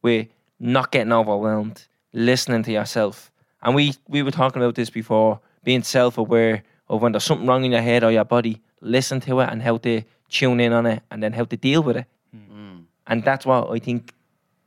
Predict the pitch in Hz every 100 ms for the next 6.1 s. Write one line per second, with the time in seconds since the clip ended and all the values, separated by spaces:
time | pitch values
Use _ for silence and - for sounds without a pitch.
0 | _ 123 127 120 117 110 - - 113 113
1 | 113 110 107 - 113 110 117 110 107 -
2 | 110 110 110 113 110 - - - 135 -
3 | 110 107 113 - 120 120 _ _ - -
4 | 123 104 104 135 127 - 85 123 120 120
5 | 131 131 123 120 113 110 - 120 113 -
6 | 110